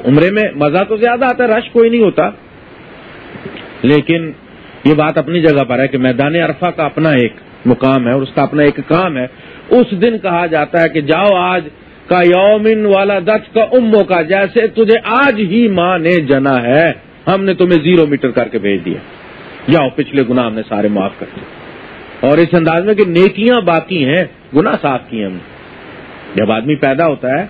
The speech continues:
تو نیکیاں کوئی نہیں ہوتی، گناہ بھی کوئی نہیں ہوتے،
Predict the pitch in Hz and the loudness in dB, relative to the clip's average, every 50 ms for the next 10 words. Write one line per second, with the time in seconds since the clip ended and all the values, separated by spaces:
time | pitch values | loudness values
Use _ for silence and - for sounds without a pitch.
0 | - - - - 180 180 180 185 190 190 214 240 240 214 - 240 269 262 240 208 | -14 -20 -2 2 2 4 4 2 0 0 2 0 0 2 2 0 2 2 2 0
1 | 147 120 - - 92 - - - - - - - - - - - - 139 147 165 | 0 -2 -4 -8 -14 -16 -16 -20 -20 -20 -20 -20 -20 -20 -20 -8 -2 0 2 2
2 | 180 190 202 196 208 - 190 185 180 180 165 131 107 - | 2 0 -2 -4 -4 -6 -6 -8 -6 -6 -8 -8 -10 -12